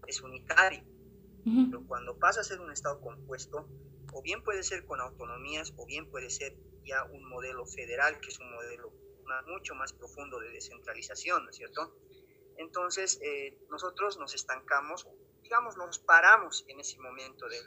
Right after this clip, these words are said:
Speaker 1: de la, eh, de la constitutivo de la autonomía, digamos, pasamos, eh, de tener la ley quince cincuenta y uno de participación popular, la ley dieciséis cincuenta y cuatro de descentralización administrativa,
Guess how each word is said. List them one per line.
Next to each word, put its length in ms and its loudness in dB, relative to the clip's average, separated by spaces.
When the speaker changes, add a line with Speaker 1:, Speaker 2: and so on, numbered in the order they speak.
Speaker 1:
de 140 -12
la, 460 -4
eh, 360 -16
de 80 -12
la 140 -4
constitutivo 580 -10
de 80 -4
la 180 2
autonomía, 720 -6
digamos, 260 -12
pasamos, 540 -2
eh, 240 -16
de 120 -12
tener 440 -8
la 140 -2
ley 180 -4
quince 260 -10
cincuenta 460 -10
y 140 -12
uno 240 -10
de 100 -20
participación 640 -10
popular, 520 -4
la 140 -8
ley 180 -8
dieciséis 600 -12
cincuenta 380 -14
y 100 -14
cuatro 360 -2
de 140 -8
descentralización 680 -12
administrativa, 880 -8